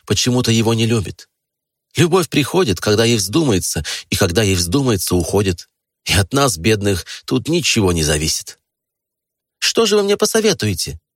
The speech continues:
У Леннона возникло почти непреодолимое желание резко повернуться и уйти прочь. Но он заставил себя посмотреть юноше в лицо – даже теперь не утратившее своей привлекательности.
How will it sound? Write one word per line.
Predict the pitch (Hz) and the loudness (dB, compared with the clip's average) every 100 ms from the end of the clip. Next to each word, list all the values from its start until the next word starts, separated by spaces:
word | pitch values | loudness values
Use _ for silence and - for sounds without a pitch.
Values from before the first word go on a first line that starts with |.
| _ _ _ _ _ _ _ | _ _ _ _ _ _ _
У | - | 2
Леннона | 117 135 113 82 73 - - | 4 4 2 0 -2 -4 -8
возникло | - 101 92 123 - | 0 0 2 0 0
почти | 95 101 - - | 0 0 0 -2
непреодолимое | 101 101 - 123 117 120 120 85 78 | 0 0 2 2 2 2 0 0 0
желание | 76 87 98 107 87 82 | 0 2 2 2 2 2
резко | 95 87 - | 2 0 -4
повернуться | 82 85 82 95 107 - 80 76 - | -2 0 2 2 0 0 -2 -4 -10
и | - 87 | -2 0
уйти | 85 - - | 0 0 -4
прочь. | - 73 - - - _ _ _ _ | -2 -2 -2 -6 -10 _ _ _ _
Но | 107 113 | 0 2
он | 95 | 2
заставил | 98 92 - 113 90 | 0 0 0 0 0
себя | - 95 90 | 0 0 0
посмотреть | - - 87 82 87 - | 0 -2 -2 0 -2 0
юноше | 90 92 - 82 | 0 0 0 0
в | |
лицо – | 85 82 - - - _ _ _ _ - | 0 -2 -4 -6 -10 _ _ _ _ -2
даже | 95 85 | 0 2
теперь | 85 90 80 107 | -2 -2 0 0
не | 82 | 0
утратившее | 80 85 92 85 71 - 76 | -2 0 -2 -2 -4 -2 -2
своей | - 76 76 | -2 -2 -2
привлекательности. | 76 73 76 71 69 64 65 - - | -4 -4 -4 -4 -4 -6 -8 -8 -12